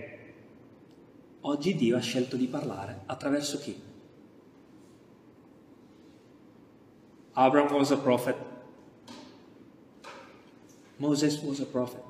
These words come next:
David was a prophet. And then all the others, Elia, Eliseo.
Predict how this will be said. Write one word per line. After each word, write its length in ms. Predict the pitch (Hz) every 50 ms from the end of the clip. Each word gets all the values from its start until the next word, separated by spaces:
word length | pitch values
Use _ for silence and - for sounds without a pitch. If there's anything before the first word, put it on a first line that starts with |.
| - - -
David 340 | - 147 143 143 143 135 135
was 160 | 135 123 123
a 40 | 120
prophet. 380 | - - 127 123 - - - - - - - - - - - - - - - - - - - - - - - - - - - - - - -
And 160 | - 185 185
then 240 | 196 196 180 180 165
all 120 | 156 156
the 160 | 156 156 147
others, 360 | 151 151 139 123 101 - -
Elia, 1040 | 127 117 123 139 143 143 143 143 143 139 143 143 - - - - - - - - - -
Eliseo. 600 | 127 117 120 123 117 123 139 135 135 135 135 135